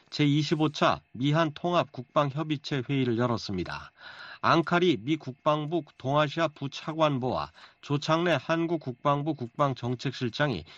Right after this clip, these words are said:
양측 수석 대표로 참석한 회의는 미한 동맹 국방 비전의 세 가지 핵심 과제인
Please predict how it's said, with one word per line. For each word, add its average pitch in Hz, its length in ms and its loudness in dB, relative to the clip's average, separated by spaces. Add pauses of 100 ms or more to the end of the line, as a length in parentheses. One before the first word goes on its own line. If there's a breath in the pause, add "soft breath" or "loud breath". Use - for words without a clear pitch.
(160 loud breath)
양측 147 480 0
수석 - 380 -4
대표로 147 400 -4
참석한 143 640 -4
회의는 123 320 -2 (400 loud breath)
미한 160 340 6
동맹 165 320 2
국방 147 480 -2
비전의 143 320 -2
세 143 220 -2
가지 160 260 2
핵심 147 460 -6
과제인 135 440 -2